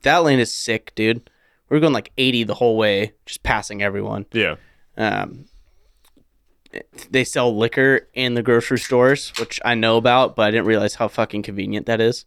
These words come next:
Speaker 2: Yeah.
Speaker 1: Like, we did a Costco run and just bought a fuck ton of, like, hard liquor, and we, okay, so when we were done, we counted how many, like, seltzers and beers and stuff we went through.
Speaker 2: Uh-huh. <laughs>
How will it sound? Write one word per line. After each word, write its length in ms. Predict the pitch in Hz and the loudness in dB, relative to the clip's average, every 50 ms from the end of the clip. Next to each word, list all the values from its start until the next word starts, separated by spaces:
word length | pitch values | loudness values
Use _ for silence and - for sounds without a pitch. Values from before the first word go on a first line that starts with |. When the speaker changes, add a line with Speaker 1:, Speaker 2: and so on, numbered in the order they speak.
| _ - | _ -6
Speaker 2:
Yeah. 220 | 117 95 73 69 - _ _ _ _ _ _ _ | -4 -4 -4 -4 -8 _ _ _ _ _ _ _
Speaker 1:
Like, 200 | - 107 107 95 | -6 -6 -4 -2
we 100 | 104 117 | -2 -2
did 160 | 110 101 113 110 107 | -2 0 0 0 -2
a 40 | 104 | 0
Costco 420 | - - 110 107 - - 113 110 | 0 0 0 0 -2 -2 -2 0
run 180 | 113 117 123 123 | 2 2 0 0
and 100 | 113 104 | -2 -4
just 140 | - - - | -8 -8 -6
bought 180 | 107 107 104 | -4 -2 -2
a 40 | 110 | -4
fuck 240 | - - 110 104 - | -2 -4 -4 -6 -4
ton 160 | - 110 107 | -4 -4 -2
of, 120 | 104 104 101 | -2 -2 -2
like, 280 | 98 110 107 - - _ _ _ _ _ | -2 -4 -6 -8 -14 _ _ _ _ _
hard 320 | - - 127 110 107 104 | -2 0 2 2 2 0
liquor, 420 | 107 107 - - 120 117 113 117 | -4 -6 -2 0 2 2 4 2
and 220 | 113 107 107 117 - _ _ _ _ _ _ _ _ _ _ _ _ _ _ _ _ _ _ _ _ | 2 0 -4 -8 -14 _ _ _ _ _ _ _ _ _ _ _ _ _ _ _ _ _ _ _ _
we, 180 | - 131 175 180 165 - _ | 0 2 2 2 0 -2 _
okay, 260 | 143 139 131 131 104 101 | 0 0 2 2 0 0
so 300 | - - 123 123 117 - - - - - _ _ _ _ _ _ _ _ _ _ | -2 -2 0 0 0 0 -4 -12 -20 -20 _ _ _ _ _ _ _ _ _ _
when 160 | - 120 123 117 | -2 -2 2 2
we 120 | 127 151 | 4 4
were 100 | 170 165 | 4 4
done, 220 | 131 127 127 139 139 | 4 4 2 4 2
we 80 | 127 | 2
counted 360 | 113 - 131 120 117 123 120 120 | 0 0 0 0 0 0 0 0
how 140 | 120 113 113 | 0 0 0
many, 380 | 113 110 110 110 104 104 101 - _ _ _ _ _ _ _ _ | 0 -2 -2 0 -2 -2 -4 -8 _ _ _ _ _ _ _ _
like, 160 | - 98 95 | -6 -6 -6
seltzers 560 | - - 110 101 98 - 113 107 104 104 - | -6 -6 -6 -6 -4 -2 -2 0 0 -2 -4
and 140 | 98 104 - | -8 -8 -6
beers 300 | - 98 98 101 104 - | -2 -2 0 0 -2 -4
and 80 | 113 - | -6 -6
stuff 200 | - 110 104 - | -4 -4 -2 -2
we 80 | 113 | -2
went 180 | 110 110 110 - | -2 -2 -2 0
through. 160 | 139 131 117 117 | 2 2 2 4
Speaker 2:
Uh-huh. 460 | 120 113 117 135 - - - 160 147 - | 2 2 2 2 0 0 -2 -2 -2 -2
<laughs> 60 | - | -4